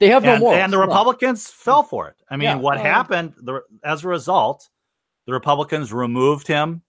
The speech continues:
Speaker 2: from all the committees that he's serving on.
Speaker 1: <laughs>
Speaker 2: Um, R-, Mitt Romney asked him to resign, the freshman senator,
Speaker 1: Uh-huh.
Speaker 2: uh, sho-, shoving his way into House, the House chamber politics.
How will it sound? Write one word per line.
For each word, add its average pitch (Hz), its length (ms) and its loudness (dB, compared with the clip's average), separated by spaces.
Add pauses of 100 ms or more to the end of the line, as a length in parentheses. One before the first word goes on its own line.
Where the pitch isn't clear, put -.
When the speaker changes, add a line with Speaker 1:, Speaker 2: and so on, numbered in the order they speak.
Speaker 2:
from 120 200 -6
all 113 260 2
the 147 80 0
committees 151 440 -4
that 139 140 0
he's 107 220 -4
serving 101 300 -2
on. 90 240 -4 (160)
Speaker 1:
<laughs> - 140 -8 (920)
Speaker 2:
Um, 120 240 0
R-, 113 260 -6
Mitt 135 280 -2
Romney 143 760 2
asked 120 400 -2
him 123 320 -6 (180)
to 131 120 -10
resign, 101 720 -8 (720)
the 98 100 -8
freshman 113 840 -4
senator, 113 760 -4 (240)
Speaker 1:
Uh-huh. 90 200 -6
Speaker 2:
uh, 104 360 -4
sho-, 151 360 0
shoving 127 460 0
his 127 220 -4
way 110 260 0
into 104 320 -6
House, 127 460 0 (320)
the 104 60 -2
House 135 260 0
chamber 87 460 -8
politics. 90 640 -8